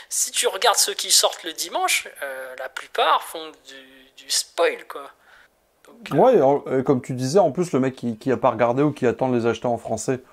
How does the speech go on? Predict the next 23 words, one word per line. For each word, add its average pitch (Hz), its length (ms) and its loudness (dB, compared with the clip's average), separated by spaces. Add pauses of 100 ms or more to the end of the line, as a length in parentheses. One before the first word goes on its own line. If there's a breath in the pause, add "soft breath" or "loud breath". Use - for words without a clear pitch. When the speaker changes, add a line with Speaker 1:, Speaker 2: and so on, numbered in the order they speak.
(320 soft breath)
Speaker 2:
euh, 107 180 2
quand 113 140 -2
ça 117 140 -4
sortira 117 400 -2
dans 117 120 0
les 113 120 0
kiosques, 123 320 -2
bah, 110 80 0
il 107 80 2
se 107 60 -12
fait 117 80 -2
spoiler 110 300 2
aussi, 151 360 0 (280 loud breath)
et 120 80 2
il 107 40 4
vient 110 140 2
pas 117 100 0
embêter 110 300 2
le 156 40 2
monde, 180 220 2
tu - 120 -14
vois. 143 120 -8 (1120)
Speaker 1:
Voilà. 262 260 -6